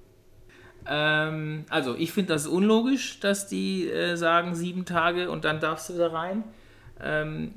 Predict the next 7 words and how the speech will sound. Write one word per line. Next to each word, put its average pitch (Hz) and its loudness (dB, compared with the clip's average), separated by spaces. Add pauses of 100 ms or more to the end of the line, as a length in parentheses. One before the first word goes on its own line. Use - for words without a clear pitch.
(120)
die 160 -6
wollen 151 2
dann 185 2
zum 151 -2
Juli 277 4
das 175 0
ändern, 247 -2